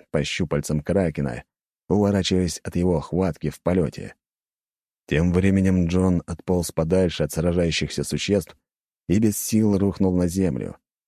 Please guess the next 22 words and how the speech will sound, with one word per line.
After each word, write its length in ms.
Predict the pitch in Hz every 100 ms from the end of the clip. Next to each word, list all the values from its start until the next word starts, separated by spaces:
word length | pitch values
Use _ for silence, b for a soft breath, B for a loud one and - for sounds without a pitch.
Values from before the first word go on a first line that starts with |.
| _ _ _ _
Его 300 | 64 71 80
всего 340 | - 80 82 80
стало 320 | - 78 76
трясти, 640 | 78 76 - 87 73 - - _ _ _ _
а 100 | 82
из 200 | 87 90 87
ушей 500 | - 92 95 90 82
и 60 |
глаз 360 | 85 87 90 82
сочилась 640 | - - 71 87 82 76
кровь. 540 | - 95 85 55 - - _ _ _ _ _ _ _ _ _ _
Слишком 680 | - - 80 92 95 - 98
много 640 | 98 95 92 87 87 87
печати 640 | 85 87 - 92 92 82 90
раскрыл 540 | 82 82 - 82 82
за 200 | 76 80
раз. 640 | 80 85 156 127 - - - _ _ _ _ _ _ _ _ _ _ -
Но 220 | 73 98
иначе 380 | 117 113 117 -
нельзя 480 | 110 101 98 110 107
было, 500 | 92 92 80 67 - -
никак. 720 | - 73 - 104 104 78 -